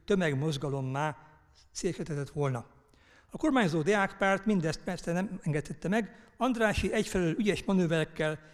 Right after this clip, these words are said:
sikerrel hatástalanította a honvédlegyetek felől fenyegető veszélyt, másfelől komoly erőfeszítéseket tett annak érdekében,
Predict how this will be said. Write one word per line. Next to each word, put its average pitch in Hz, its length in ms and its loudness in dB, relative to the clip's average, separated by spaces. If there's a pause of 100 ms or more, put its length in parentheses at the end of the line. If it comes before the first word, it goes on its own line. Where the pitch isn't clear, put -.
(120)
sikerrel 196 440 0
hatástalanította 165 960 -2 (480)
a - 60 -8
honvédlegyetek 165 540 0
felől 170 260 -4
fenyegető 143 440 -6
veszélyt, 220 500 -6 (500)
másfelől 220 680 2 (400)
komoly 233 460 4
erőfeszítéseket 190 760 -4
tett - 220 -8
annak 190 280 -6
érdekében, 165 640 -4